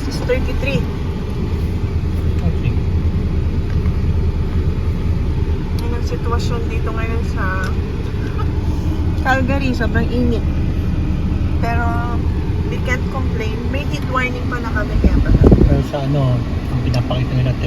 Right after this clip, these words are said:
Speaker 2: twenty-eight lang.
Speaker 1: Twenty-eight feels like thirty.
Speaker 2: Feels like thirty.
Speaker 1: We can't
Speaker 2: Pero s-,
Speaker 1: complain.
Speaker 2: we still have heat warning, so.
Speaker 1: Kasi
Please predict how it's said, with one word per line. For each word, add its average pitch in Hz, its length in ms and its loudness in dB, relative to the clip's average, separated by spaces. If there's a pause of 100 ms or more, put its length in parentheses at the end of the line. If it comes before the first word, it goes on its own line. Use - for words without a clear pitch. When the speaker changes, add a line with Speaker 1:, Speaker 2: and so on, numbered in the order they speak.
Speaker 2:
twenty-eight 117 480 0
lang. 110 140 0 (480)
Speaker 1:
Twenty-eight - 340 -2
feels - 220 -2
like - 180 -2
thirty. - 260 -4
Speaker 2:
Feels 143 240 2
like 135 180 2 (100)
thirty. 127 360 0 (2250)
Speaker 1:
We 180 160 -2
can't 196 240 -2
Speaker 2:
Pero - 160 2
s-, 185 80 2
Speaker 1:
complain. 226 320 0
Speaker 2:
we 135 240 0
still 147 220 2
have 143 180 2
heat - 180 -2
warning, 123 380 2
so. - 140 -2 (340)
Speaker 1:
Kasi - 340 -4